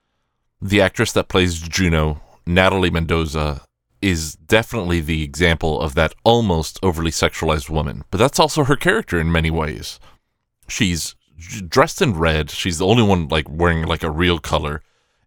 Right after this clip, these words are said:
And she's the most extreme, but also the most obviously physical. And all that blends together to make for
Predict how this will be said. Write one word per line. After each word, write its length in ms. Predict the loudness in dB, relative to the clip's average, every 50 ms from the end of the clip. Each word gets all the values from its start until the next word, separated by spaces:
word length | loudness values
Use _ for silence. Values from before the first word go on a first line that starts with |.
| _ -2
And 200 | -2 -2 -2 -2
she's 240 | -2 -2 -2 -2
the 100 | -2 -2
most 320 | 0 2 2 2 4 4 2
extreme, 640 | 2 0 0 2 4 4 4 4 2 0 -2 -4 -8 -10 -12 -14 -18 _ _
but 240 | -2 0 2 4 4
also 320 | 4 2 0 0 0 0
the 140 | 0 0 0
most 360 | 2 2 2 2 0 -4 -8 -4
obviously 480 | 0 2 2 2 2 -2 -2 -2 -2 -4
physical. 640 | -2 0 0 0 0 0 -2 -2 -2 -2 -2 -4 -8 _ _ _ _ _ _ _ _ _ _ _ -2
And 140 | 0 2 4
all 160 | 4 6 6
that 200 | 6 4 2 2
blends 340 | 2 2 2 2 2 -2 -4
together 380 | -4 -2 0 0 2 2 0 -2
to 180 | -4 -4 -2
make 220 | -2 -2 -2 -2 -4
for 540 | -6 -2 -2 0 0 0 0 -2 -2 -6